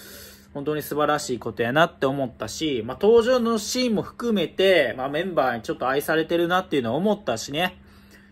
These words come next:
うん、まあ、あのシーン俺すごく良かったなって思うしね。まあ、これに関してなんか、ああやこうやね、カッコつけんなとか言ってるやつはほんとふざけんなって思いますね。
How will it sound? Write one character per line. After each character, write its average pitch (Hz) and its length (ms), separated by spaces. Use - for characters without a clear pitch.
う 143 40
ん、 127 580
ま 147 140
あ、 170 40
あ 190 60
の 233 100
シ 247 240
ー 202 80
ン - 20
俺 135 100
す - 120
ご 214 100
く 175 120
良 202 100
か 190 120
っ - 60
た 127 120
な 120 100
っ 107 80
て - 80
思 135 220
う 135 40
し 117 200
ね。 98 240
ま 156 100
あ、 - 20
こ 269 180
れ 330 120
に 330 140
関 320 340
し 208 80
て 180 140
な 160 180
ん 160 80
か、 143 120
あ 139 500
あ 196 80
や 143 120
こ 151 240
う 139 60
や 123 140
ね、 143 340
カ 175 120
ッ 170 40
コ 151 120
つ - 120
け 165 140
ん 160 40
な 135 120
と 123 60
か 120 100
言 135 80
っ 135 40
て 175 160
る 165 60
や 170 140
つ 151 160
は 127 80
ほ 151 100
ん 151 40
と 156 60
ふ 147 140
ざ 160 140
け 180 160
ん 160 100
な 110 100
っ 101 40
て 101 160
思 160 240
い 202 80
ま 196 140
す 185 140
ね。 175 300